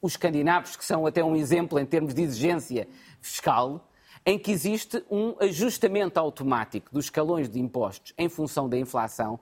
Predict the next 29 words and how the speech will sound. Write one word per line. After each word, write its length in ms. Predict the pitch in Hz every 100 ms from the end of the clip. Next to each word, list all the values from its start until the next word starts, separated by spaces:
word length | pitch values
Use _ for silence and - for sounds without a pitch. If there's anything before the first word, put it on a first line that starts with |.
| - - -
para 120 | 196
evitar 560 | 220 240 190 - 202 151
que 80 | -
a 60 |
inflação 560 | 180 180 180 170 - 165
seja 300 | - 139 120
usada, 440 | 135 117 107 104
como 220 | 127 165 147
é 60 |
o 100 | 135
caso, 320 | - 113 98
como 240 | 120 151 139
aconteceu 400 | 131 123 - 110
em 60 |
Portugal, 440 | 110 - 110 113 - _ -
como 160 | 208
forma 260 | - 220 208
de 60 | 208
aumentar 280 | 214 214 226
impostos. 420 | 240 240 202 - _ -
De 140 | 147
facto, 420 | - 165 120 - -
a 40 |
carga 320 | - 214 196
fiscal 320 | 190 - 151 139
em 60 |
Portugal 320 | 131 117 120
este 320 | 139 139 - 110
ano 320 | 87 104